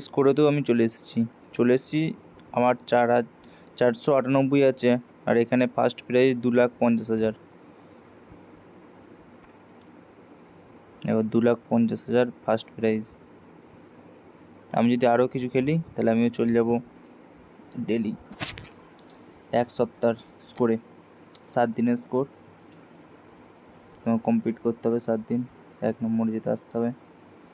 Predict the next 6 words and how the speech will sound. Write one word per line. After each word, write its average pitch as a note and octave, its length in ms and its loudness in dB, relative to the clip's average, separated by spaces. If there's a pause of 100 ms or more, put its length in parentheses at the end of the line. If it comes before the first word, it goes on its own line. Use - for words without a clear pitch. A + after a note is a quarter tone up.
(960)
এখানে B2 240 -4 (140)
এক A#2 80 -2 (100)
নম্বরে A2+ 320 0 (480)
এক A2+ 60 -4 (100)
লাখ A2+ 180 0
আছে, A#2 140 -8